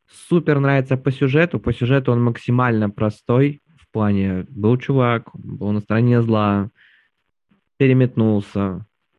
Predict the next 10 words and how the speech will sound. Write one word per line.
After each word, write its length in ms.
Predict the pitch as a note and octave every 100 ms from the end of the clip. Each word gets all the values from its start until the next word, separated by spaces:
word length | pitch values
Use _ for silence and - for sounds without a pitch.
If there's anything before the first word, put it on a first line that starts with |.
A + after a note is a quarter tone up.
| _
отстоял. 920 | G#2 G#2 - A#2 G#2+ G2 F#2+ F2+ - - _
Классно, 400 | A#2+ A#2+ B2 G2
круто, 360 | - B2+ B2+ F2+
там, 260 | F#2 F#2+ - - -
романтическая 840 | G2+ G#2 G#2 B2 B2+ A2+ - G2
линия, 340 | G2+ G2 G2 G2
вот 80 | F2
это 140 | G2
всё, 560 | - - G#2+ G#2 F#2+ G2+ _
там. 120 | B2+